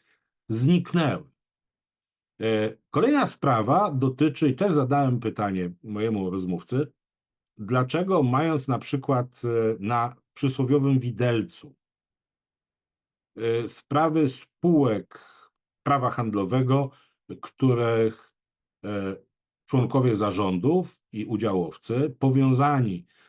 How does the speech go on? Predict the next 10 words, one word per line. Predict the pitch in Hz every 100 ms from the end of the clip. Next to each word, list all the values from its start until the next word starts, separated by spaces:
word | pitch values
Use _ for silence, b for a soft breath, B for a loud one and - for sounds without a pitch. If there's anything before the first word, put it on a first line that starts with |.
| b _
e, | 104 101 98
z | 95 101
mafią | 123 120 123 101
pisowską | 104 95 135 135 - 123 120 b b _
nie | 107 123 175
składali, | 175 - 147 120 120 123 160
ba, | 101 101 104 -
i | 120
nie | 147 185
składają | 175 - 190 185 170 196 170 107 87